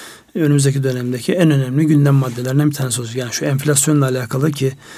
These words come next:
şu an baktığımızda kurların aşağı gelmiş olması, yapılan kampanyalar, bu kampanyalara dahil olma, e, yeni ekonomik programdaki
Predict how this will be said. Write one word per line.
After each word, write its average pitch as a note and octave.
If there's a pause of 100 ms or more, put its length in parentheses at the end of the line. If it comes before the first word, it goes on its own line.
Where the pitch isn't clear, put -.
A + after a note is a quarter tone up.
(200)
şu -
an C#3
baktığımızda C#3
kurların C#3+ (120)
aşağı C3+
gelmiş B2+
olması, A#2 (600)
yapılan C#3+
kampanyalar, C3+
bu C#3
kampanyalara B2+
dahil C3
olma, B2 (840)
e, D3+ (1200)
yeni D#3
ekonomik D#3
programdaki C#3